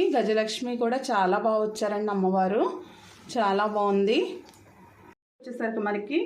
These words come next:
కూర్మ దీపాలండి, తాబేలు దీపాలు. ఇవి కూడా మనకి చాలామంది అడుగుతున్నారు. ఈ విధంగా ఫైవ్ ఫేస్లో వస్తున్నాయి చూడండి, చాలా బాగున్నాయి. ఇవి పెయిర్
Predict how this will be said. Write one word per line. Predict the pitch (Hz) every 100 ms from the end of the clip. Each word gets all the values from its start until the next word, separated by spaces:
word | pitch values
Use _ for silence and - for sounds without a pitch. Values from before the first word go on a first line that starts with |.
| -
కూర్మ | 247 220 226 233
దీపాలండి, | 240 240 220 202 196 196 311 453 320
తాబేలు | 214 202 220 214
దీపాలు. | 202 202 202 240 330
ఇవి | 247 240
కూడా | 233 233
మనకి | 233 285 311
చాలామంది | 220 202 220 220 214
అడుగుతున్నారు. | 202 196 202 196 214 349 480 - - - -
ఈ | 220
విధంగా | 226 226 247 285
ఫైవ్ | 226 208 226
ఫేస్లో | 226 226 254 233
వస్తున్నాయి | 220 226 214 220
చూడండి, | 214 208 208 269 285
చాలా | 220 196 208 220
బాగున్నాయి. | 214 208 208 220 330 480 - - - 240
ఇవి | 247 269 254
పెయిర్ | 220 226